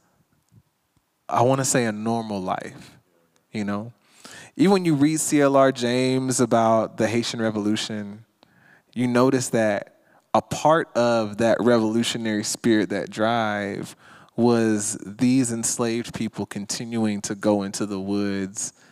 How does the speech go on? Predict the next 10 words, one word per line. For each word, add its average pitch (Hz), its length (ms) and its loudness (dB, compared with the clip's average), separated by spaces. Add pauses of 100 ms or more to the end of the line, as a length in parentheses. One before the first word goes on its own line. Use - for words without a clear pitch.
(220)
and 98 180 -6
sing 104 840 -6 (360)
and 98 140 -6
make 98 200 -4
music 104 340 -2
together 98 800 -4 (520)
and, 101 580 -6 (220)
uh, - 560 -4 (340)
commune 110 540 -2
together. 98 600 -10